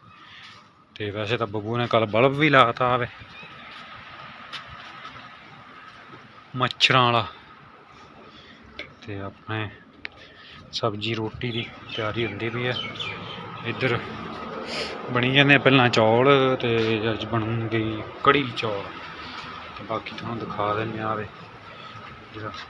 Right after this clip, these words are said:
ਕੱਟਿਆ ਜਾ ਰਿਹਾ ਲਸਣ, ਆਲੂ, ਪਿਆਜ਼। ਤੇ ਮੈਂ ਬੇਸਣ ਲੈ ਆਇਆ ਸੀ ਤੇ ਬਣੂਗੀ ਕੜੀ ਚੌਲ।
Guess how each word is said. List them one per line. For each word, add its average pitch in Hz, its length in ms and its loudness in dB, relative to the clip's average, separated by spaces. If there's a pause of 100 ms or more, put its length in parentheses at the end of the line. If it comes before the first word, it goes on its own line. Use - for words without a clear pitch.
(140)
ਕੱਟਿਆ 117 320 -8
ਜਾ 107 260 -10
ਰਿਹਾ 110 140 -10 (1500)
ਲਸਣ, 123 340 -6 (180)
ਆਲੂ, 113 320 -8 (280)
ਪਿਆਜ਼। 110 400 -4 (680)
ਤੇ 117 80 -8
ਮੈਂ 110 260 -4 (460)
ਬੇਸਣ 120 380 -6
ਲੈ 120 140 0
ਆਇਆ 117 180 2
ਸੀ 131 200 -6 (4000)
ਤੇ 113 120 -14 (1900)
ਬਣੂਗੀ 120 440 -8 (160)
ਕੜੀ 147 200 -2
ਚੌਲ। 113 280 -6